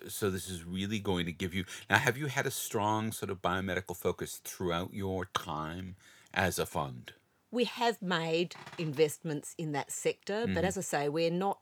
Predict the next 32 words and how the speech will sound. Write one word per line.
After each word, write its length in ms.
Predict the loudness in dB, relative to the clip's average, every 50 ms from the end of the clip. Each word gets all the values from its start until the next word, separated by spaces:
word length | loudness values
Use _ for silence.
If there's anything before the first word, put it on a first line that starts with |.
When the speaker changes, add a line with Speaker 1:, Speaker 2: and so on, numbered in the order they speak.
| _ -2
Speaker 2:
we, 120 | -2 -2 0
none 240 | 0 2 2 2 2
of 140 | 0 -2 -2
the 240 | -4 -2 -2 -4 -6 -4 2
first 300 | 2 2 2 2 -4 -6
two 160 | -6 -6 -6
funds, 480 | -4 -4 -4 -4 -4 -6 -6 -8 -8 -8
or 100 | -6 -4
neither 380 | 2 4 6 6 6 4 2
of 80 | -2 -4
the 80 | -8 -6
first 320 | -2 -2 0 0 -2 -6
two 160 | -8 -8 -8
funds, 340 | -6 -4 -4 -4 -4 -6 -4
were 100 | -6 -6
specific 720 | -6 -6 -8 -8 -8 -6 -8 -6 -6 -8 -10 -10 -16 -20 _ _ -20 -20 -20 -20 _ -6
in 140 | -4 -4
terms 400 | -4 -2 0 0 0 0 0 0
of 160 | 0 -2 -2 -6 _ -4
any 200 | -2 -2 -2 -4
sort 180 | -4 -6 -6
of 80 | -6 -8
technology 640 | -6 -8 -6 -4 -4 -4 -4 -6 -6 -6 -8 -6 -4
area. 420 | -4 -2 -2 -2 -2 -4 -4 -4
So 220 | -4 -4 -2 0 0
Speaker 1:
Right. 200 | 2 0 0 -2 -6 -16 -20 -20 -18 -4 0
Speaker 2:
we've 100 | 2 2
invested 460 | 4 6 6 6 6 4 0 -2 -2 0 0
everywhere 480 | 0 2 2 2 2 2 2 2 2
from 460 | 0 -2 -2 0 0 0 0 -2 -4 -8 -12 -18 -20 -20 -20 _ _ -4
virtual 500 | 2 2 4 4 2 0 2 2 2 4
re-, 260 | 4 4 4 4